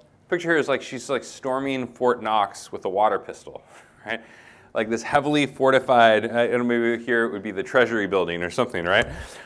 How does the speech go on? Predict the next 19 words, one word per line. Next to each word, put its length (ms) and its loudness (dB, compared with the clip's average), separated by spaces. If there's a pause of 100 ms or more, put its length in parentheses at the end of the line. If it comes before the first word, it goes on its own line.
(240)
Water 200 -2
pistol. 460 -2 (380)
Uh, 120 0
then 120 4
when 80 4
we 60 4
think 140 -2
about 180 0
the 80 6
warriors 480 6
themselves, 720 0
Canaan 560 -6
is 480 -6
depicted 360 -10
as 120 -2
a 60 0
land 300 -4
of 160 -6
giants 840 -10